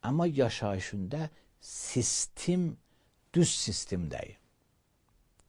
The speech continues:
Sistemin də düz olmalıdır. İstəsən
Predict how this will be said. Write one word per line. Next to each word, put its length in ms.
Sistemin 640
də 140
düz 140
olmalıdır. 540
İstəsən 480